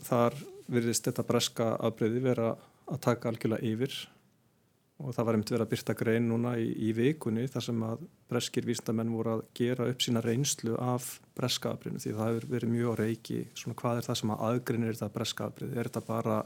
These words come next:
einhvers konar, eh, merkimiði sem að skiptir í sjálfsögðu ekki máli? Og það var eiginlega það sem að ég sagði fyrst þegar ég frétt-, fékk fréttir af þessu afbrigði á sínum tíma. Þær voru mjög óljósar og ég hugsaði með mér, „Þetta er nú kannski bara einhver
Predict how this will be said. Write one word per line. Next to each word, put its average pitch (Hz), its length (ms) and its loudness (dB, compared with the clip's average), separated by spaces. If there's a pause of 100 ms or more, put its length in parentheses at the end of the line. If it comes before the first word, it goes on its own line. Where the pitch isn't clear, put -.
(920)
einhvers 120 260 -2
konar, 104 360 2 (1000)
eh, 90 180 -2
merkimiði 113 640 8
sem 107 140 2
að - 100 2
skiptir - 340 4
í 110 60 4
sjálfsögðu 110 260 2
ekki 104 160 0
máli? 143 460 4
Og 110 100 4
það 120 200 4
var 117 120 4
eiginlega 110 320 2
það 120 220 4
sem 113 240 4
að 107 160 -4 (240)
ég 127 240 4
sagði 127 400 4
fyrst 135 240 4
þegar 127 140 6
ég 127 100 2
frétt-, - 240 0 (240)
fékk 139 260 4
fréttir 143 380 6
af 139 80 2
þessu 143 240 4
afbrigði 151 400 4
á 139 80 2
sínum 127 220 6
tíma. 160 340 6
Þær 120 160 2
voru 117 160 4
mjög 117 160 4
óljósar 143 500 6
og 123 140 4
ég 117 100 4
hugsaði 120 300 2
með 120 100 2
mér, 117 140 -2
„Þetta 120 180 -2
er 123 80 2
nú 120 80 -4
kannski 127 280 0
bara 120 180 0
einhver 127 180 0